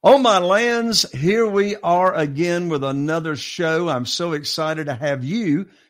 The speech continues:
tune in and listen in. Listen, my name is Jay Connor, also known as the Private Money Authority.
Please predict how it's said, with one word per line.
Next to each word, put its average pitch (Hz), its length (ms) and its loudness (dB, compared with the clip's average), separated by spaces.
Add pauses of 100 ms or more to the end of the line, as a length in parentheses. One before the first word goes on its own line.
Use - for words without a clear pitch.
(100)
tune 190 360 -4
in 156 340 -2
and 135 460 -6
listen 156 460 -4
in. 170 200 -4
Listen, 135 400 -4
my 151 140 0
name 180 180 -4
is 127 140 -4
Jay 151 540 -4
Connor, 170 680 -6 (380)
also 139 340 0
known 147 220 0
as 131 120 -4
the 135 100 -6
Private 151 520 -4
Money 143 380 -2
Authority. 131 720 -2